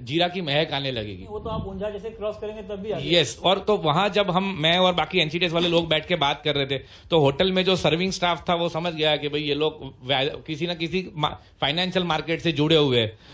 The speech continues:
Speaker 1: तो उसने तुरंत आके हमको पूछा कि भाई बैंक निफ्टी क्या लगती है, निफ्टी क्या लगता है। और तब मेरे साथ नीरव थे, तो मैंने नीरव को यही कहा कि ये है ना हम सबकी सबसे बड़ी हार है कि भाई ये
Speaker 2: बात है, बिल्कुल ठीक।
Speaker 1: दस दिन दूर बैठा है।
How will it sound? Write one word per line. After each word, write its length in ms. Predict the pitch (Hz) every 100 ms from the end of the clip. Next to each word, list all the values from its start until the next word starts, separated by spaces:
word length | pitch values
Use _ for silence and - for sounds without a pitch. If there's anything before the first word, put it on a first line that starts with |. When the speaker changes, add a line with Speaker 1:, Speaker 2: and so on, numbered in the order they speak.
| -
Speaker 1:
तो 80 | 170
उसने 240 | 160 185
तुरंत 360 | 185 185 190 185
आके 180 | 180 180
हमको 240 | 175 175
पूछा 260 | 170 175 175
कि 120 | 160
भाई 280 | 160 165 156
बैंक 240 | 131 151
निफ्टी 320 | 170 165 -
क्या 180 | 151 127
लगती 400 | 120 110 - 113
है, 100 | 117
निफ्टी 340 | 131 131 - 170
क्या 180 | 120
लगता 320 | 113 113 - 104
है। 200 | 98 95 - - - - - - 143
और 120 | 147
तब 160 | 175
मेरे 160 | 175 175
साथ 120 | 185
नीरव 380 | 175 165 170 185
थे, 220 | 185 113 101 - _ - - - -
तो 80 | 95
मैंने 200 | 175 175
नीरव 240 | 165 175
को 120 | 175
यही 180 | 175 175
कहा 260 | 170 156 147
कि 160 | 147
ये 340 | 147 139 156 175
है 80 |
ना 180 | 175 175
हम 220 | 139 156
सबकी 500 | 175 - 160 - 196
सबसे 320 | 185 - - 202
बड़ी 260 | 196 220
हार 400 | 135 107 151 165
है 160 | 98 76 - - -
कि 80 | 175
भाई 120 | 208
ये 380 | 226 220 220 214
Speaker 2:
बात 120 | 131
है, 60 | 135
बिल्कुल 220 | 175 208
ठीक। 160 | 156 135
Speaker 1:
दस 140 | 208
दिन 260 | 196 233 196
दूर 200 | 202 202
बैठा 280 | 175 151
है। 400 | 151 - - -